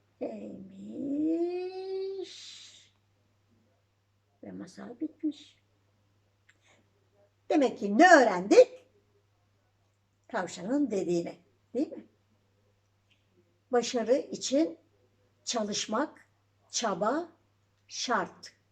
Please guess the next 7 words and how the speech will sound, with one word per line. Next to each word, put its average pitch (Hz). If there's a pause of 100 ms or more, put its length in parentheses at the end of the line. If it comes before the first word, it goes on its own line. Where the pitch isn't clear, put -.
(260)
Şart - (640)
ve 95
de -
şart. - (1800)
Sizleri 226
çok -
seviyorum. 269